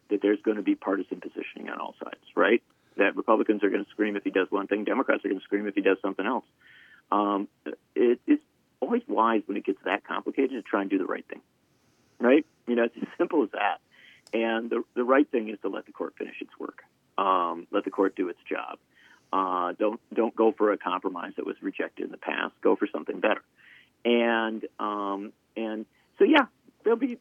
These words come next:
there'll be all sorts of sturm and drang. But, Sly, you've been around this for a little bit, um, as long or longer than I. Uh, so you answer me this question. Do you think that the attention span of our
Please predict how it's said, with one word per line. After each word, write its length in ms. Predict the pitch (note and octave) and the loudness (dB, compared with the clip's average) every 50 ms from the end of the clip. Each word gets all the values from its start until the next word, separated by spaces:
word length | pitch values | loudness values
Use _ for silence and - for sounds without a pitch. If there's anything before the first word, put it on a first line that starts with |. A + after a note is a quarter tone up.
| _ _ - | _ _ -6
there'll 160 | D3+ D#3 D#3 | -4 -2 0
be 120 | E3 D#3 | 0 0
all 120 | C3+ C3+ - | 0 0 -2
sorts 200 | - B2 A#2+ - | -6 -8 -8 -8
of 80 | B2+ A#2+ - | -14 -12 -8
sturm 180 | A#2 A2+ A2 | -8 -8 -8
and 80 | A2 G2+ | -6 -6
drang. 220 | G#2+ G#2 G#2 G#2 _ _ _ _ _ _ _ | -6 -6 -8 -8 _ _ _ _ _ _ _
But, 140 | - C3+ - _ - | -6 -6 -6 _ -10
Sly, 320 | G#3 G3 D3+ C#3+ C3+ B2 - _ _ - | -6 -4 -4 -4 -4 -6 -8 _ _ -10
you've 260 | - - C#4+ D#4 - | -8 -4 -4 -4 -4
been 120 | - C4 A#3+ | -4 -4 -4
around 280 | D3 C#3+ D3 E3 - | -2 -2 -2 -2 -4
this 80 | A#2 - _ | -6 -8 _
for 100 | - G2 | -10 -10
a 40 | G2 | -8
little 180 | - G2+ - - | -8 -8 -10 -10
bit, 240 | - - - - _ _ _ _ _ - | -10 -10 -12 -12 _ _ _ _ _ -4
um, 380 | G2 F#2+ G2+ G2 G2 G2 G2+ - | -4 -2 -2 -4 -6 -6 -6 -8
as 100 | G2+ - | -6 0
long 240 | G#2 G#2+ A2+ A#2+ A#2+ | 2 4 4 4 2
or 80 | G#2+ F#2+ | 0 -2
longer 300 | G2 G#2 G#2+ A2 A2 G#2 | 0 0 0 2 2 0
than 120 | G#2 G#2 | 0 0
I. 220 | A#2 B2 G#2 - - - _ _ _ _ _ _ - | -4 -8 -10 -10 -12 -14 _ _ _ _ _ _ -6
Uh, 280 | G2 F#2+ F#2+ F2+ F#2 - - | -2 -2 -2 -2 -4 -4 -2
so 60 | G2+ | 0
you 180 | G#2+ B2 C#3 C3 | 2 4 4 4
answer 200 | B2 A#2+ - G#2+ | 2 0 -4 -4
me 80 | G2+ G2+ | -2 -2
this 160 | A2 B2+ - - | -2 -2 -2 -6
question. 320 | - - - - - - - _ _ _ _ _ _ _ _ _ _ _ _ _ _ _ _ _ - - | -10 -10 -10 -10 -12 -16 -16 _ _ _ _ _ _ _ _ _ _ _ _ _ _ _ _ _ -6 -2
Do 80 | A#2 | 2
you 140 | A#2 C#3 D#3 | 4 4 4
think 280 | - - D3 D3+ D#3 - - _ _ _ _ - - | 6 4 2 2 2 -2 -10 _ _ _ _ -8 -2
that 340 | - G#2 G2+ G2 - - - _ _ _ - | 0 0 0 0 -2 -6 -8 _ _ _ -4
the 100 | F#2+ F#2+ | -4 -4
attention 420 | F#2+ - A2+ G#2+ A2+ - A#2 A#2+ - _ | -2 -2 -2 -4 -4 -4 -8 -8 -6 _
span 440 | - G#2+ G2+ G2+ G2+ G2+ G2 G2 G2 _ _ _ _ _ _ _ _ _ _ - | 0 0 0 2 0 -2 -2 -4 -8 _ _ _ _ _ _ _ _ _ _ 0
of 200 | G#2 G2+ - - | 0 0 0 0
our 460 | - F#2 F2 F2 F#2 F#2 F#2+ G#2 A2 | 0 0 2 2 2 2 0 -2 -4